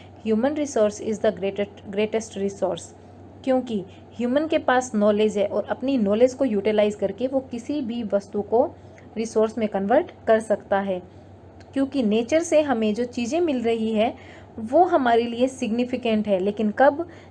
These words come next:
जब human जो है वो इसको useful बना सकता है हमारे यूज़ के लिए। वो लोगों की demand और उनकी ability है जो किसी भी वस्तु को resource में convert करती है, इसलिए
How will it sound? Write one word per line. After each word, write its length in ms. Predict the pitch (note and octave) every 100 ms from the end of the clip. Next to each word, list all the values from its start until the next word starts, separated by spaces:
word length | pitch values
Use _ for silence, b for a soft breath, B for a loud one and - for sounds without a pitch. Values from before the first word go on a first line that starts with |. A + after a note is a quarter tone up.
| -
जब 220 | G#3+ C4
human 380 | G#3 G#3 B3 D#4+
जो 140 | D4
है 200 | C#4 G#3 G3 G#3+
वो 200 | A3+ B3
इसको 380 | C4 B3 - B3 C4
useful 640 | C4 G#3 G#3 A3 - C4 B3+
बना 280 | G#3 F#3+ G3+
सकता 340 | G#3 - G#3+
है 160 | G#3+ C4
हमारे 300 | A#3+ G3+ A3
यूज़ 360 | B3+ F#3 F#3 -
के 140 | G3
लिए। 300 | F#3+ F#3+ F#3+ F#3 - B B B B B A3+
वो 180 | G#3+ D#4
लोगों 460 | B3 G#3+ G#3+ B3
की 140 | C4+ C4+
demand 520 | G#3 G#3 G#3+ A3+ A#3+
और 180 | - C4+
उनकी 320 | C#4+ D4 C#4+ G#3+
ability 460 | G3+ A#3 B3 C#4
है 260 | A#3+ F#3+ F3+ F#3+ - A3+
जो 180 | C4 C#4+
किसी 400 | C#4 B3+ C#4+ C#4+
भी 340 | A#3 A3 B3 B B B - -
वस्तु 320 | G#3+ A#3 - D4
को 180 | B3
resource 480 | A#3 A#3 A#3 G#3+ G#3
में 100 | G#3
convert 400 | G3+ G3 G#3+ E4 -
करती 380 | A3 G3 - G#3
है, 160 | G3+ F#3 - - -
इसलिए 460 | C4+ D4+ C4 G#3